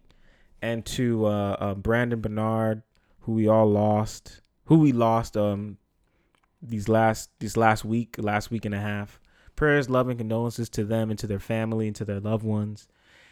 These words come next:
And let us please, please, please just make it through the end of two thousand and twenty. There are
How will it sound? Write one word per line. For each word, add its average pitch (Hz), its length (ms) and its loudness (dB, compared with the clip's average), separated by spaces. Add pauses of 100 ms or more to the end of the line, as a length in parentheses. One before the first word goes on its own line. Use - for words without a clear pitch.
(140)
And 101 320 -6
let 151 420 -2
us 110 280 -6
please, 123 880 2
please, 123 720 2
please 113 640 2
just 95 260 -10
make 117 540 0
it 107 340 2 (480)
through 117 920 6 (400)
the 98 180 -14 (120)
end 139 340 0
of 110 260 -4
two - 180 -6
thousand 117 420 -4
and 104 100 -10
twenty. 120 340 -4
There 104 180 -4
are 113 120 -8